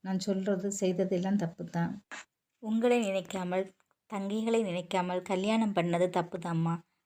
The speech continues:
அதுக்காக என் அம்மா மாதிரி என்று சொல்லாதுங்க. நீங்க தான் என் அம்மா" என்று கதறினான். "நீங்க இனி என்ன சொல்றீங்களோ அதை நான் கேட்கிறேன். இனி உங்கள் அனுமதி இல்லாமல் எதுவும் செய்ய மாட்டேன்" என்றான்.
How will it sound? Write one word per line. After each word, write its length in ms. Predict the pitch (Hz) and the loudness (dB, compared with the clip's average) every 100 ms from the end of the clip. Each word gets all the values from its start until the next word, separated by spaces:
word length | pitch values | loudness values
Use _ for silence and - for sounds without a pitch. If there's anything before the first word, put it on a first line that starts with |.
| - | -2
அதுக்காக 480 | 185 190 208 208 220 | -2 0 2 2 4
என் 180 | 175 170 | 2 2
அம்மா 280 | 170 185 208 | 2 2 4
மாதிரி 280 | 208 190 202 | 4 4 2
என்று 200 | 185 196 | 0 -2
சொல்லாதுங்க. 580 | 190 180 175 170 165 165 165 _ _ _ | -4 -2 0 0 2 0 0 _ _ _
நீங்க 220 | 196 208 202 | -4 0 2
தான் 180 | 208 | 0
என் 220 | 202 180 175 | -2 -2 -2
அம்மா" 300 | 170 175 175 - | -4 -4 -6 -6
என்று 220 | 180 180 | -6 -2
கதறினான். 680 | 180 170 165 165 160 165 165 _ _ _ - | 0 2 0 0 -2 -4 -6 _ _ _ -8
"நீங்க 240 | 202 220 214 | -2 0 0
இனி 240 | 190 196 | -2 -2
என்ன 200 | 180 180 | -2 -2
சொல்றீங்களோ 600 | 214 202 180 185 180 175 180 | -2 -4 0 0 2 2 2
அதை 220 | - 180 | 2 0
நான் 200 | 185 190 | 2 0
கேட்கிறேன். 520 | 185 175 165 165 170 170 - _ _ 208 | 0 -2 -2 -2 0 -2 -8 _ _ -4
இனி 180 | 208 208 | 0 0
உங்கள் 280 | 202 196 185 | 0 0 0
அனுமதி 380 | 175 214 233 | 2 2 2
இல்லாமல் 420 | 202 175 175 175 175 | 0 0 0 2 4
எதுவும் 340 | 170 208 214 | 4 4 2
செய்ய 180 | 185 175 | 0 0
மாட்டேன்" 380 | 175 175 165 180 | 0 -2 0 0
என்றான். 420 | 170 160 160 160 | 2 0 0 -2